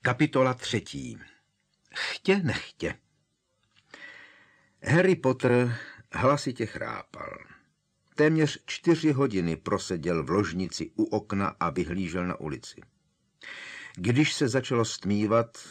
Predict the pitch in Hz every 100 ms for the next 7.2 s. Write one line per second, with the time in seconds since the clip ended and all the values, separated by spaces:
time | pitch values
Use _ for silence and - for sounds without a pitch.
0 | - _ - 123 - - 127 131 127 113
1 | 110 113 113 107 - - - 90 95 110
2 | 110 110 104 107 101 - - 98 - -
3 | 92 92 95 87 82 - - 95 87 85
4 | 82 - - 76 73 - 82 90 101 101
5 | 92 90 90 _ _ _ _ - 101 90
6 | 120 143 139 110 87 80 95 - - 92
7 | 90